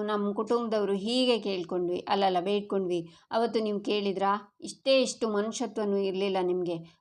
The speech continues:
ಅವತ್ತು ಇವತ್ತು ನಿಮ್ಮಿಂದ, ನಿಮ್ ಮಗನಿಂದ ನನ್ಗೆ ಕುಟುಂಬನೇ ಇಲ್ಲ, ನೆಮ್ಮದಿನೂ ಇಲ್ಲ. ಕೆಟ್ಟ ಕೆಲ್ಸದ್ ಲೆಕ್ಕ ಹೇಳಿದಕ್ಕೆ ಕೋಪ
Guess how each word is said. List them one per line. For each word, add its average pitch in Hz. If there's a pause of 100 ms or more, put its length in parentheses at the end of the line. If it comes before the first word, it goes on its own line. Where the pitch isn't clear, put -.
ಅವತ್ತು 220
ಇವತ್ತು 220
ನಿಮ್ಮಿಂದ, 214 (400)
ನಿಮ್ 247
ಮಗನಿಂದ 226
ನನ್ಗೆ 196
ಕುಟುಂಬನೇ 226
ಇಲ್ಲ, 180 (360)
ನೆಮ್ಮದಿನೂ 233
ಇಲ್ಲ. 185 (220)
ಕೆಟ್ಟ 208
ಕೆಲ್ಸದ್ 214
ಲೆಕ್ಕ 208
ಹೇಳಿದಕ್ಕೆ 214
ಕೋಪ 214